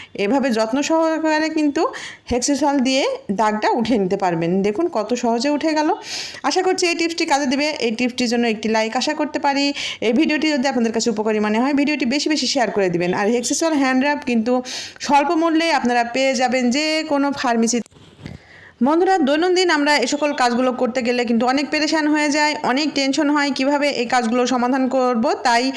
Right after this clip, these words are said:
এইভাবে আপনারা কিন্তু খুব সহজেই সমাধান করে নিতে পারেন। এবারে চলে এসেছি পরবর্তী টিপসে। আমরা যখন বাজার থেকে কোনো কিছু কিনি, এরকম দেখা যায় পলি ব্যাগে দিয়ে দেয়। পলি ব্যাগে দিলেই কিন্তু এটা আমরা ঢালতে গেলেই সেটা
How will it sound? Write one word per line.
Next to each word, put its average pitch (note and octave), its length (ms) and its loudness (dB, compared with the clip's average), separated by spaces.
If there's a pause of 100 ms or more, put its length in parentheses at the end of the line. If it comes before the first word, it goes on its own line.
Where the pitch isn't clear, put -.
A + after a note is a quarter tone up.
(280)
এইভাবে D#4+ 440 2
আপনারা B3 280 0
কিন্তু B3 260 0
খুব F#4 140 0
সহজেই D4+ 400 0
সমাধান B3+ 400 0
করে B3 160 2
নিতে G#3+ 180 -2
পারেন। F#3 300 0 (280)
এবারে D#4+ 220 2
চলে E4+ 180 0
এসেছি E4+ 200 2
পরবর্তী B3 440 0
টিপসে। A3 300 -2
আমরা C4+ 140 0
যখন D4 180 2
বাজার A#3+ 220 2
থেকে B3 140 0
কোনো A#3 220 0
কিছু A3 200 0
কিনি, A#3 240 2
এরকম A3 360 -2
দেখা A3+ 180 0
যায় B3 160 -2
পলি C4+ 200 0
ব্যাগে C#4+ 180 -2
দিয়ে C#4 200 0
দেয়। C#4 160 -2
পলি A#3 260 0
ব্যাগে A#3 200 0
দিলেই C4+ 240 0
কিন্তু C#4 240 0
এটা A#3 240 0 (280)
আমরা A3+ 140 0
ঢালতে B3 400 2
গেলেই D4 280 0
সেটা B3 240 0